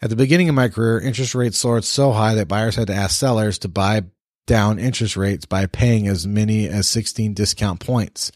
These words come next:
Can you imagine? Even ready and willing buyers were often rebuffed by sellers in that market. Due to the cost of money, creative financing became the only way to give buyers the ability to buy.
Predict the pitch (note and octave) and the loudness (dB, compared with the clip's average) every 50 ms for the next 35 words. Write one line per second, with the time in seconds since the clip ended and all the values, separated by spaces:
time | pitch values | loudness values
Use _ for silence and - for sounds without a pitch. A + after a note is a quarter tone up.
0 | _ _ _ _ _ _ _ _ _ _ _ _ _ _ - A2+ A#2 B2 B2+ B2 | _ _ _ _ _ _ _ _ _ _ _ _ _ _ -4 -2 0 2 2 2
1 | A2 G#2+ G#2 G#2+ A2 G2+ A#2 C3 C#3 C3+ - _ _ _ _ _ _ _ _ _ | 2 2 2 0 0 0 0 -2 -2 -4 -8 _ _ _ _ _ _ _ _ _
2 | _ _ _ _ _ _ _ _ _ _ _ _ _ _ D3+ D3+ D3+ D3 D#3 C#3 | _ _ _ _ _ _ _ _ _ _ _ _ _ _ 0 2 4 4 4 4
3 | B2+ B2 C3+ D3 C#3+ D3 C#3+ C3+ B2+ B2+ C3+ C3+ C#3 C3+ A2+ A2+ A2 A2 A2 A2 | 4 4 4 4 4 4 4 4 4 2 4 4 4 2 2 2 2 2 2 2
4 | A2 - G#2+ G2+ - A2 A#2+ A#2+ - - B2 A#2 A2 G#2+ G2+ F#2+ A#2 A#2 A2+ - | 0 0 -2 -4 -2 -2 -2 -2 -2 -4 -4 -2 -2 -2 0 2 2 2 2 0
5 | - - G2+ G2+ G2+ F#2 - - A#2 G#2+ G2+ G2+ G2 G2+ F#2+ - - _ G#2 A2 | -2 -2 -2 0 0 0 0 0 2 2 2 2 0 0 -2 -4 -6 _ -4 -2
6 | G#2+ G#2+ G#2 F#2+ F#2+ G#2 G2+ F#2+ - G2+ A2 A2+ A2+ A#2+ G#2 - A#2+ G2 D2 - | -2 -2 -4 -4 -2 -2 -2 -2 -4 -4 -2 -2 -2 -2 -2 -4 -6 -6 -6 -10
7 | _ _ _ _ _ _ _ _ _ _ _ _ _ _ _ - - G#2 E2+ A2 | _ _ _ _ _ _ _ _ _ _ _ _ _ _ _ -12 -12 -4 0 0
8 | B2+ A#2+ B2 A2 - A#2+ A2 A2 - - G#2+ F2+ G2+ A2+ C3+ C3+ B2+ B2 A#2+ A#2 | 2 2 0 0 2 2 2 2 2 0 -2 -2 -2 0 0 2 2 2 0 -2
9 | - - A2 A2 G#2 G#2 - - A2+ A#2 A#2+ A2+ A2 G#2 - - G#2+ G2+ G2+ - | -2 -2 -2 0 0 0 -2 -2 -4 -2 0 0 -2 -2 -2 -4 -6 -6 -4 -4
10 | A2+ G#2+ G2+ F#2+ - - B2 C3+ D3 D#3+ F3 F3 D#3 A#2 G#2 G2 G2+ G2 G#2+ G2 | -4 -4 -4 -6 -8 -4 0 0 2 4 4 4 4 4 4 4 2 0 0 0
11 | G#2+ A2 F#2+ F2 G2+ G2 G2 G2+ A2 A2 F#2+ G#2+ F#2 E2+ F2+ F2+ F#2 F#2 F2+ F2+ | 0 0 0 2 0 2 2 2 2 0 -2 -2 -4 -4 -4 -2 -4 -4 -6 -4
12 | G#2+ B2+ C3 F#2+ D#2 D2 | -4 -2 -2 -2 -4 -8